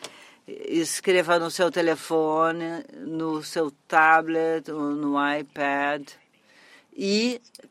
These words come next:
ensaiem um pouco para ver se vocês têm o tempo certo.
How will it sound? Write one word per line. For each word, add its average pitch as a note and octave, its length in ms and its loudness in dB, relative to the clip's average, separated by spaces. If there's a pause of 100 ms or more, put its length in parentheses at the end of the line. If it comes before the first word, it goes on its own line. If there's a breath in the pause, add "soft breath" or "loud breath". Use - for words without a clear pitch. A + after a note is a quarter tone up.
(360)
ensaiem F#3+ 840 2
um E3 80 -2
pouco F3+ 440 4
para F#3 200 4
ver F3 280 0
se F#3+ 100 -8
vocês F3 320 -10
têm G3 220 2
o G3 80 0
tempo G3 420 2
certo. E3 720 -2